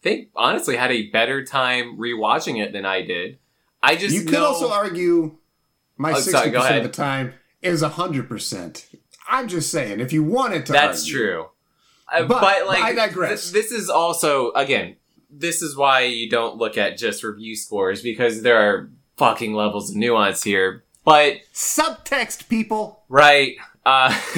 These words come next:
Speaker 1: <laughs> but, uh, I don't know. I, I do think it's a, it, it's a pretty strong comedy still.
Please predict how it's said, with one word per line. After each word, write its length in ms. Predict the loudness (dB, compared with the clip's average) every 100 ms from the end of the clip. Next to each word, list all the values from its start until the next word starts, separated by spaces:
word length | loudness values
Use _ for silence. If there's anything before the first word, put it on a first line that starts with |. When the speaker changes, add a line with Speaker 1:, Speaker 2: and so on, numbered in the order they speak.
| -4 -4
Speaker 1:
<laughs> 100 | -6 -6 _ -20 -20 _ _
but, 280 | 0 2 2
uh, 460 | 0 -2 -2 -4 -2
I 80 | 0
don't 140 | 0 0
know. 140 | 0
I, 260 | 2 2 0
I 60 | -2
do 300 | -4 -6 -6
think 200 | -6 -6
it's 180 | -8 -8
a, 160 | -8 -8
it, 320 | -6 -6 -6
it's 180 | -8 -6
a 40 | -8
pretty 540 | -6 -4 -2 -2 -4
strong 640 | -6 -8 -6 2 4 4 0
comedy 560 | -2 0 0 -2 -8
still. 640 | -8 -8 -4 -4 -2 -4